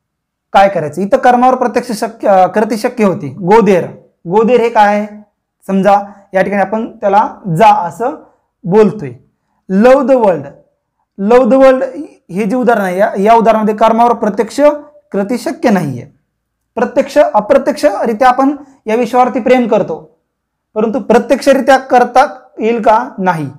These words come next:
किंवा "Love your parents" असं या ठिकाणी म्हटलेलं आहे. "Respect the world",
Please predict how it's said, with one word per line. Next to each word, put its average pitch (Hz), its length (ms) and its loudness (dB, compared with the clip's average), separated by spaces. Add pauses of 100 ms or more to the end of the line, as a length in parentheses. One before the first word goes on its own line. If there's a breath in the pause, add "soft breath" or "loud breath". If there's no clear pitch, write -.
(420)
किंवा 202 220 2
"Love 214 320 2
your 240 180 4
parents" 185 440 0 (140)
असं 180 200 -6
या 185 120 2
ठिकाणी 165 240 -8
म्हटलेलं 143 380 -10
आहे. 123 360 -12 (1200)
"Respect 202 440 2
the 202 100 2
world", 160 260 0